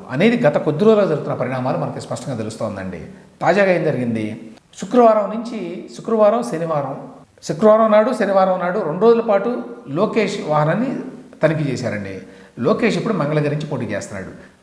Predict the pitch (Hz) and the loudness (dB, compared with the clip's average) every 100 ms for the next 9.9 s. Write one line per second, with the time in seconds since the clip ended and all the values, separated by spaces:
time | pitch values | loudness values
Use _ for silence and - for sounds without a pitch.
0 | - 185 214 180 175 175 196 190 135 123 | -6 0 2 2 0 2 4 4 0 -2
1 | 101 95 92 - - - - 175 294 - | -4 -8 -12 -16 -20 -12 -4 -2 0 2
2 | 277 139 123 117 98 - - 180 196 190 | 2 0 -2 -4 -6 -8 0 2 2 0
3 | 220 208 185 196 233 247 226 175 185 202 | -2 -2 -2 0 2 2 0 0 2 2
4 | - 165 151 160 156 156 240 - - - | 0 -2 -2 -2 -2 -2 -4 -6 -14 -20
5 | - - 170 190 160 151 175 156 - 147 | -18 -4 2 4 4 4 2 0 -4 -6
6 | 135 139 - 127 - 139 156 127 139 233 | -6 -8 -2 -2 0 -2 -2 -2 -2 -2
7 | 240 - - 147 143 165 160 127 151 - | -4 -10 -6 -2 0 0 0 0 -2 -2
8 | 135 127 311 - 214 - 185 190 165 147 | -6 -6 -8 -6 -4 0 4 4 4 2
9 | 202 - 139 139 123 - 101 107 92 | -2 -2 -4 -2 -4 -6 -8 -8 -8